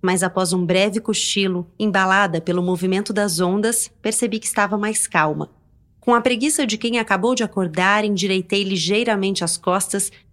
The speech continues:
e da janela embaçada pelas águas salgadas, observei ao longe a saudosa praia que aos poucos se aproximava como que em câmera lenta. Quando soou o apito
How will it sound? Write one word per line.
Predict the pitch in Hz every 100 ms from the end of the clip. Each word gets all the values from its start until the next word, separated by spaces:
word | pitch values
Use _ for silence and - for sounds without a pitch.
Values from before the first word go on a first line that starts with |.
| -
e | 196
da | 196
janela | 208 196 196 208
embaçada | 190 175 - 185 185 170
pelas | 170 170 170 170
águas | 175 175
salgadas, | - 165 170 180 170 156 - - _ _
observei | - 196 - 240 233 247
ao | 254
longe | 220 208 233 262 233 262
a | -
saudosa | 220 233 220 190 190 233 226 233
praia | - 180 175 180 190 190 _ _ _
que | -
aos | 190 185
poucos | - 196 226 220 214
se | 196
aproximava | 202 196 208 190 170 175 170 180
como | 190 180
que | 170
em | 175
câmera | 175 175 170 170
lenta. | 165 151 160 165 165 _ _ _ _ _ -
Quando | 208 214
soou | 214 208 202 202
o | 185
apito | 175 208 240 240